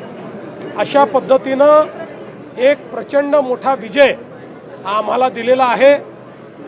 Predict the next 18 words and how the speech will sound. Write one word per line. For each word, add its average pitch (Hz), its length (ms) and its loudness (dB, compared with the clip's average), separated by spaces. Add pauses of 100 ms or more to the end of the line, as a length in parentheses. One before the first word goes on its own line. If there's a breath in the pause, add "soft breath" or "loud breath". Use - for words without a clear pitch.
(340)
त्या 240 160 -4
सर्व 254 380 0
नागरिकांचे 269 1040 2 (1080)
मी 269 420 -2 (840)
केवळ 240 180 -2
आभारच 262 480 2
मानत 262 300 0
नाही, 269 200 2
तर 285 380 0 (1000)
त्यांचं 269 500 0
या 240 160 -2
ठिकाणी 262 280 0
ऋणनिर्देश 285 640 4
देखील 285 300 -2
करतो. 240 520 -4 (1400)
ज्या 240 240 2
प्रकारचा 277 680 -2
विजय 240 400 -2